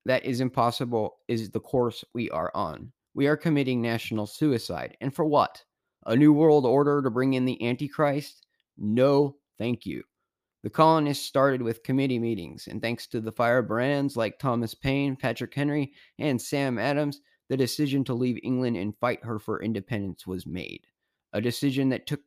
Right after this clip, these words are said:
ten years of petitions, diplomacy, and hot air. We have exhausted all of our peaceful means for change. I just saw a video of a Cali school board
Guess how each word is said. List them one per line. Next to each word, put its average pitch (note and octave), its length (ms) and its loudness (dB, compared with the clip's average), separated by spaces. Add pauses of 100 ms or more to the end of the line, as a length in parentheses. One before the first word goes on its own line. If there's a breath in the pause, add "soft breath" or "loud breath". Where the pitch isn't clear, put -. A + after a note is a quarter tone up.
ten E3 200 0
years C#3+ 320 0
of A2+ 180 -4
petitions, A#2 640 -4 (200 soft breath)
diplomacy, A#2 720 -2 (200 soft breath)
and G#2 160 -4
hot G#2+ 340 -4
air. F2 280 -6 (540)
We D3+ 180 8
have C3 200 4
exhausted A#2 680 0 (220)
all D3+ 460 6
of A2 160 0
our F#2+ 160 0
peaceful G2+ 460 -4
means F#2+ 360 -4
for F2 180 -8
change. - 600 -12 (540)
I C#3+ 140 4
just D3 220 0
saw C3+ 220 4
a B2 40 2
video B2+ 380 0
of G2+ 160 -6
a A2+ 60 -4
Cali A2+ 380 -4
school A#2 360 -4
board A#2 300 -2